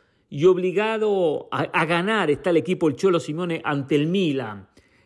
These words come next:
eh, que lo recibe casualmente mañana. Y otro encuentro que llama mucho la atención, Manchester City contra el Paris Saint-Germain. Eh,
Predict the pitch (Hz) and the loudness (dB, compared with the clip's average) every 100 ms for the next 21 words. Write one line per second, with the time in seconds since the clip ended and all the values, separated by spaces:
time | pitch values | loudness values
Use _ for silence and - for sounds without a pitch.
0 | _ 135 151 156 151 156 - 208 160 135 | _ -6 2 4 4 0 0 2 2 2
1 | 135 151 147 160 - 143 139 131 123 113 | 0 -4 -4 -4 -2 -2 -4 -6 -6 -10
2 | 101 _ _ _ 139 185 214 190 165 196 | -14 _ _ _ 2 2 2 -2 4 4
3 | 180 156 143 165 160 160 170 147 143 135 | 4 2 4 4 2 -2 2 2 0 -6
4 | 135 180 180 - _ _ 135 131 190 170 | 0 2 2 -6 _ _ -4 -2 -2 0
5 | 147 127 160 151 147 135 _ - 135 135 | -2 -2 -2 0 0 -4 _ -6 -4 0
6 | 139 135 127 135 - 131 123 120 113 98 | 0 0 -2 -2 -2 -2 -2 -4 -4 -10
7 | 92 _ _ _ _ _ - 104 85 - | -14 _ _ _ _ _ 0 2 2 -2